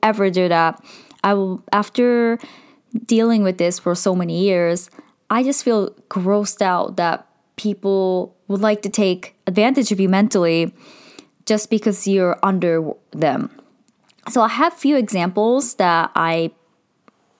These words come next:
my experiences, and let me know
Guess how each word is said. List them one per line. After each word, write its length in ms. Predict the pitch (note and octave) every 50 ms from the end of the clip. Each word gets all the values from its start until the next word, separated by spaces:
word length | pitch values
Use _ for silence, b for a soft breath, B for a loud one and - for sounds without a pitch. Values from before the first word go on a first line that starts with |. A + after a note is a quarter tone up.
| _ _ _ -
my 200 | F#3 F#3 F3+ E3+
experiences, 960 | E3 - - - F3 E3 E3+ F#3 G3 G#3+ - - A#3+ A#3+ B3+ C#4 C#4+ C#4 - B B B B B B B
and 500 | - G3 G3 G3 G3 G3 G3 G3 G3 G3 B B B -
let 160 | G#3+ A3+ C4+
me 100 | F#4 G4+
know 580 | G4 F4+ E4+ E4 D#4+ D#4+ D#4+ D#4 D4+ C4+ C4+